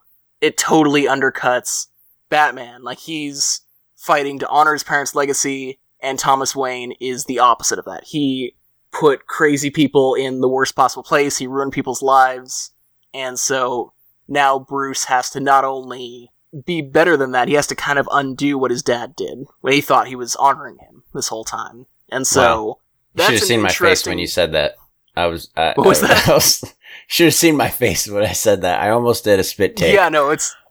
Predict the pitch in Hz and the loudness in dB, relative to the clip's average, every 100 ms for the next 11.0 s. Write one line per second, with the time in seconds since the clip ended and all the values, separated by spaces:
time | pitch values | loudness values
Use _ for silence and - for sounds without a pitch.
0 | _ 175 202 208 165 170 160 139 - 190 | _ 4 4 4 2 0 -2 -8 -4 -2
1 | 165 160 143 160 151 156 - 143 143 139 | -2 -6 0 0 4 2 2 -2 0 -2
2 | 123 151 - - - _ _ _ _ 101 | -2 -2 -2 -8 -12 _ _ _ _ -4
3 | 69 - _ _ _ - 147 - 180 - | -4 -6 _ _ _ -2 -2 0 0 2
4 | 165 170 180 196 185 175 165 170 175 160 | 0 2 2 4 4 4 2 2 2 0
5 | - 156 - - 156 175 202 170 135 143 | 0 -4 -4 -8 -8 -4 -4 -2 2 0
6 | 143 _ 151 131 139 - 143 139 135 135 | 0 _ -6 0 0 0 -2 -2 0 0
7 | 135 135 139 143 143 143 - 151 143 87 | -2 -2 -6 -4 -4 -6 -4 -2 -2 2
8 | 185 151 143 135 151 143 - 185 147 127 | 6 6 4 -4 -6 -8 -10 -10 0 2
9 | 123 113 _ _ _ 151 147 151 156 160 | 2 -4 _ _ _ -4 0 0 -2 -8
10 | 151 147 147 - 151 139 - 147 131 135 | -8 -8 -6 -4 -2 -2 -2 -8 -8 -18